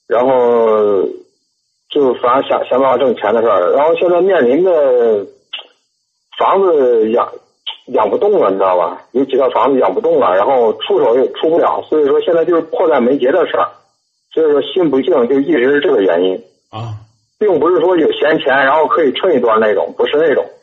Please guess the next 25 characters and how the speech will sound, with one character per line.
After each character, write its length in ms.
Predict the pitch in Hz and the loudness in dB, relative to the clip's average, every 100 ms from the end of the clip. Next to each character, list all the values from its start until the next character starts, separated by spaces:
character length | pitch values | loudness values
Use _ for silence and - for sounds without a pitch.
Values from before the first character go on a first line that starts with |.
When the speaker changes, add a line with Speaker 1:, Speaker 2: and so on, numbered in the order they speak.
| _ - - _ | _ -20 -20 _
Speaker 1:
就 120 | 151 | -4
现 200 | 143 170 | 0 0
在 480 | 175 160 143 127 120 | 2 2 2 2 2
就 140 | 120 127 | 2 0
是 60 | |
说 140 | 127 120 | 2 2
每 180 | 113 | 2
个 100 | 120 | 2
月 140 | 151 127 - | 2 0 0
几 60 | |
万 100 | 135 | 0
的 80 | 131 | 0
开 180 | - 127 | 0 0
销， 280 | 135 135 135 - - - - _ _ _ _ _ _ _ _ | 2 2 0 -2 -10 -14 -14 _ _ _ _ _ _ _ _
已 120 | 107 | -10
经， 120 | 107 156 165 160 151 147 - _ _ _ | -2 0 2 2 0 -2 -4 _ _ _
已 100 | 107 | -4
经 180 | 175 | -2
顶 220 | - 107 92 | 0 -2 0
不 80 | 107 | 0
住 160 | 127 | 2
了， 300 | 95 - - | 0 -2 -12
有 140 | - 101 | -4 -2
这 180 | - | 0
种。 120 | 92 | -2